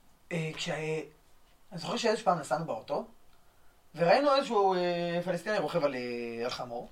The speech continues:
ואז כזה, לא זוכר אם אני או אח שלי או אחת האחיות, אנחנו שבע אחים, אז, אה, יכול להיות הרבה אנשים, <laughs> אה, אמר, אה, "היי, הנה חמור רוכב על חמור." ואז אמא שלי, כאילו, זה רוכב אותו ממש כזה, "לא, זה לא ח-, זה בן אדם לגמרי, כאילו, בן אדם."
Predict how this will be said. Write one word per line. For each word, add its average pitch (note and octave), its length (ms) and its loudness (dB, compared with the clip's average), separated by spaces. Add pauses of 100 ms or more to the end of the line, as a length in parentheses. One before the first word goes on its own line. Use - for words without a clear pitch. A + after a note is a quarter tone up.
(760)
ואז E3 140 4
כזה, F3 240 4
לא G#3 60 2
זוכר A#3+ 220 -2
אם E3+ 80 0
אני G3 200 0
או F3+ 120 6
אח - 80 4
שלי D4 200 0
או D#3+ 40 4
אחת - 200 -2
האחיות, A3+ 680 2
אנחנו C#3 180 -12
שבע D#3 220 2
אחים, E3 280 -4
אז, B2 140 -6
אה, C3 200 0 (560)
יכול G3+ 140 6
להיות F3+ 120 6
הרבה F3 160 4
אנשים, D#3+ 340 -2 (380)
<laughs> - 380 -14
אה, F3 320 6
אמר, G3+ 220 8
אה, D#3+ 1040 -2 (340)
"היי, C4+ 200 10
הנה C#4 120 4
חמור A#3+ 300 12
רוכב A#3 280 10
על A3+ 80 8
חמור." E3+ 420 4 (800)
ואז G#3 180 8
אמא C4 80 2
שלי, F3 160 0
כאילו, E3 180 4
זה D#3 100 -4
רוכב D3+ 180 -2
אותו G3+ 180 4
ממש - 100 2
כזה, F3+ 220 2
"לא, B3 260 12
זה E3+ 140 2
לא G#3+ 280 6
ח-, - 160 4
זה F3 120 -2
בן F3+ 120 2
אדם C4+ 260 12
לגמרי, A#3+ 420 10
כאילו, G3+ 180 0
בן G3 120 6
אדם." A#3+ 280 10